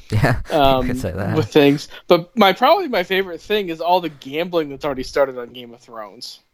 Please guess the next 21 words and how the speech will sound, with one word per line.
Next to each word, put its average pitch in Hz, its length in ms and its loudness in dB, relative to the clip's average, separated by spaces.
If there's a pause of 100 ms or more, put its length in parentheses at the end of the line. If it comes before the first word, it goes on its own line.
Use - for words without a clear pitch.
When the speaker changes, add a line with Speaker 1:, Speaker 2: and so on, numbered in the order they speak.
Speaker 1:
Or, - 120 -10
like, 95 160 -4
with 92 120 -6
Deathpool 90 520 -2 (180)
stuff - 380 -4
and 90 280 -8 (380)
Speaker 2:
Well, 254 460 6
no, 254 280 0
the, 226 420 6
I 240 120 8
won't, 269 280 0
I 196 80 4
won't 277 220 0
say 226 160 0
the, 185 220 -4 (100)
the 160 160 -2
name 170 220 -2
of 156 40 -6
the 139 140 -2
app 151 140 2
because, 147 260 -6